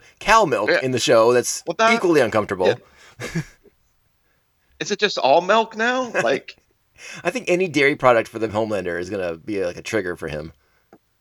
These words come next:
Speaker 2: Uh, but, you know, it, it's, that's not even the,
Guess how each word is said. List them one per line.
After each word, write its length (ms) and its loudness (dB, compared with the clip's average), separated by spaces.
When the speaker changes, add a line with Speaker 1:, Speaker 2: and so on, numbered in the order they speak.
Speaker 2:
Uh, 240 -2
but, 260 0
you 60 0
know, 260 4
it, 220 -2
it's, 300 -2
that's 300 -2
not 120 2
even 100 -4
the, 160 -10